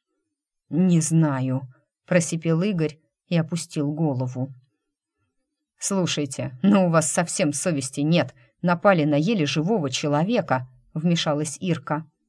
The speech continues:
«Дайте ему в себя прийти». «Действительно», поддержала её Милена.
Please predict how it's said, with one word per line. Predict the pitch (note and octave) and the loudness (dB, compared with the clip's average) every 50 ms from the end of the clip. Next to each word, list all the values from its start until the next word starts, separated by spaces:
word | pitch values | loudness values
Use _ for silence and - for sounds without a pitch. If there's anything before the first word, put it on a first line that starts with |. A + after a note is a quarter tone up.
| _ _ - | _ _ -2
«Дайте | F3 E3+ F#3 E3+ E3 E3 - E3+ | 4 4 6 6 4 2 2 2
ему | E3+ F3 F3 E3 | 2 4 2 2
в | D#3+ | 0
себя | - - F#3+ E3+ E3 F3+ F#3 F3 D3+ | -2 -2 -2 0 2 2 2 2 0
прийти». | D3+ E3 D#3+ C#3+ C#3+ - - - G#3+ G3 D#3 C3+ B2+ - _ _ _ _ _ _ _ _ _ - | 0 0 -2 -2 -2 -4 -6 -2 0 0 0 -2 -4 -6 _ _ _ _ _ _ _ _ _ 0
«Действительно», | C4 A#3+ D4 - - - G3 F#3+ E3+ - F3 D#3 D#3+ E3 E3 E3+ E3 - _ _ _ _ _ | 2 4 4 4 2 0 -2 -2 -2 0 2 2 4 4 4 2 0 -4 _ _ _ _ _
поддержала | - F3+ E3+ D3+ E3+ F3 E3+ D#3+ E3+ F3 E3 E3 E3 | 0 0 0 2 2 2 2 2 2 0 2 2 2
её | E3+ E3+ E3 D#3+ E3+ E3 | 2 2 2 2 2 2
Милена. | E3+ E3+ E3+ E3+ E3 D#3+ D#3+ D#3 D#3+ D#3+ E3 | 4 4 4 4 4 4 2 2 2 2 0